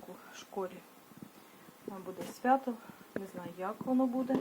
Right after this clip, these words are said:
з цими повітряними тривогами. Надіємося на краще.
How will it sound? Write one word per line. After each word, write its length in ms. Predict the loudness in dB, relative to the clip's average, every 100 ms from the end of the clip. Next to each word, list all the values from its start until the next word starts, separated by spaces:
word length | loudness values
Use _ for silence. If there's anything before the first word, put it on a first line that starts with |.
| 2 -10 -18 -18 -18
з 40 | -10
цими 240 | -8 -8 -8
повітряними 640 | -10 -10 -10 -10 -8 -10 -12
тривогами. 580 | -12 -10 -8 -4 -4 -6 -14 -16 -16 -18 -18 -12 -12 -14 -20 -16 -14 -14 -18 -18 -20 -20 -16 -12 -6
Надіємося 640 | -2 -2 2 2 2 -4
на 100 | -2
краще. 600 | -4 -6 -16 -14 -12 -12